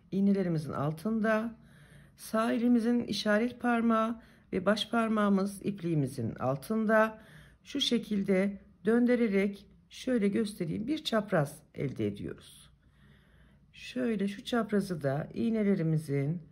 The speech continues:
hemen üzerinden geçiriyoruz. Tekrar göstermek istiyorum size. Şöyle bir çapraz elde ediyoruz. Bu çaprazı iğnemizin üzerinden geçiriyoruz. Şöyle. Evet.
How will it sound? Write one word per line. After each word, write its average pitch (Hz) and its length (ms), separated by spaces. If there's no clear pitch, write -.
hemen 175 500
üzerinden 208 960
geçiriyoruz. 151 800
Tekrar 220 380
göstermek 214 640
istiyorum 208 500
size. 202 640
Şöyle 208 380
bir 190 120
çapraz 156 420
elde 202 320
ediyoruz. 208 800
Bu - 80
çaprazı 165 480
iğnemizin 156 500
üzerinden 151 580
geçiriyoruz. 160 800
Şöyle. - 560
Evet. - 300